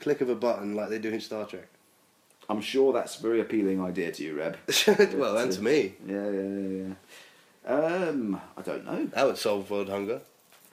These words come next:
Speaker 2: Well, here's the
Speaker 1: <laughs>
Speaker 2: thing. Here's the thing with, with Star Trek. As I recall, I think the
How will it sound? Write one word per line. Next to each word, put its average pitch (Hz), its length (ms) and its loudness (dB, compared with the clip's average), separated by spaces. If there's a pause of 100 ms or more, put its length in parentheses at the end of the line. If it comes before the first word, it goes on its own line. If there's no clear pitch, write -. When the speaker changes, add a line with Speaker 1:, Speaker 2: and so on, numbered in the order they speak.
(280)
Speaker 2:
Well, 120 720 2
here's 156 260 2
the - 40 2
Speaker 1:
<laughs> 190 80 6
Speaker 2:
thing. 127 140 4
Here's 107 180 2
the 131 60 0
thing 120 220 2
with, 90 180 -6
with 101 140 -2
Star 127 280 -4
Trek. 76 260 -6 (800)
As 95 80 -2
I 101 120 2
recall, 95 360 0
I 90 60 -4
think 131 320 -6
the 98 440 0